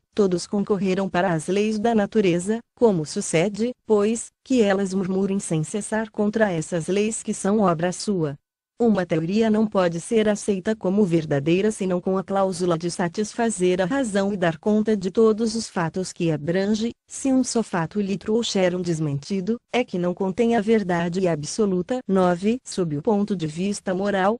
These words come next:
as consequências são igualmente lógicas. Em primeiro lugar é para as almas,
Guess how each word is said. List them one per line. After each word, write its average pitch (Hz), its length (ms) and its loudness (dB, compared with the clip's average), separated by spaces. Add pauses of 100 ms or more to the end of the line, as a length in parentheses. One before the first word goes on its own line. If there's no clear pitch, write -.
(120)
as 233 200 0
consequências 185 800 -2
são 220 300 0
igualmente 208 540 0
lógicas. 185 680 -2 (500)
Em 240 160 2
primeiro 202 560 0
lugar 180 320 2
é 190 120 2
para 180 300 0
as 160 140 -2
almas, 208 480 0